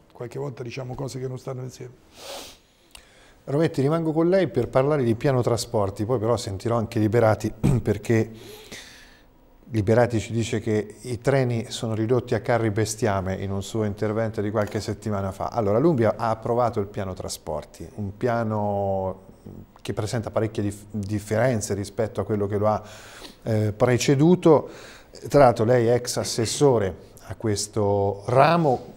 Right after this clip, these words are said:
Speaker 2: come vede questo progetto che riguarda un settore importante, se è vero che vogliamo diminuire lo smog, cioè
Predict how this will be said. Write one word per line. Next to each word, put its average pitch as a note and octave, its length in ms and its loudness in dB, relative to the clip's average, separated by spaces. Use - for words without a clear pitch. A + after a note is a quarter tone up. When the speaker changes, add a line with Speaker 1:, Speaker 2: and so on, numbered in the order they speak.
Speaker 2:
come D#3+ 240 2
vede B2 340 4
questo B2 880 2
progetto C3+ 840 4
che B2+ 160 0
riguarda C3 420 4
un B2 80 -2
settore C3 600 0
importante, C#3+ 680 0
se C3 180 0
è B2 40 4
vero C#3 240 4
che A#2+ 100 -2
vogliamo B2 380 2
diminuire A#2+ 420 0
lo A2 100 2
smog, A2 640 0
cioè - 260 -6